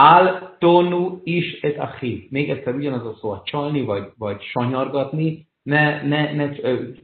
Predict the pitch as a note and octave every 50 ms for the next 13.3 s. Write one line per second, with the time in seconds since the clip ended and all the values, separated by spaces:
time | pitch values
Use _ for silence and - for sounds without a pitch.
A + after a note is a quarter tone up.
0 | _ _ _ - _ - - C3+ C3+ D3 D3+ D3+ C#3 A2 G#2 G#2 G#2 - - G#2+
1 | G2 - - - C3 C#3 C#3 - C#3+ C#3 C#3 C#3 C3+ C3 B2+ B2+ C3+ D3+ D#3+ D#3
2 | D#3 D3+ D#3 E3 D3+ C3+ B2+ B2 B2 B2+ B2+ B2+ A#2+ - - A2+ G#2+ G#2 - G#2+
3 | G#2 _ _ _ _ _ - - _ _ _ _ _ _ _ _ _ _ - B2+
4 | C3+ D3 C#3 C#3+ C#3+ C3+ C3 B2+ - A#2 A2+ A2+ A#2 A#2 A#2 A2+ A#2 D3 C#3+ C3
5 | A#2+ A2 G#2+ G#2+ G#2+ G#2 G#2 - A#2+ B2+ C3 C#3+ C#3+ C#3 - - D#3+ D#3+ D#3+ D#3+
6 | E3 E3 E3+ E3 - _ _ _ _ _ _ _ _ _ _ - - B2 A#2+ A2+
7 | G#2 - - - - F#2+ F#2 F2+ F2 - A2+ C3+ D3 C#3+ E3 D3+ - C3 A#2+ -
8 | - B2 A#2 A2+ A2+ A2 A2 G#2+ G#2+ _ - A2+ A2 G#2+ G#2+ G#2 G#2 G#2 _ _
9 | _ _ _ _ _ _ _ _ _ _ _ _ _ - A2+ G#2 A2 A2 A#2 A#2
10 | A2+ A2 A2 - - A#2+ A2 G#2+ G#2+ G#2+ G#2 - A#2 A2 A2 G#2+ A2+ A#2 A#2 G#2+
11 | G2+ F#2+ G2 G2 F#2+ G#2+ B2+ C#3+ C#3+ - A#2+ G2 G2 G#2 G2+ F#2+ G2 G2 - B2
12 | A#2 - - D3 C3 A2 - G#2+ G#2+ G#2 G#2 - - A#2+ A#2+ A#2+ A#2+ G#2+ G#2 G#2
13 | - _ - A2+ G#2+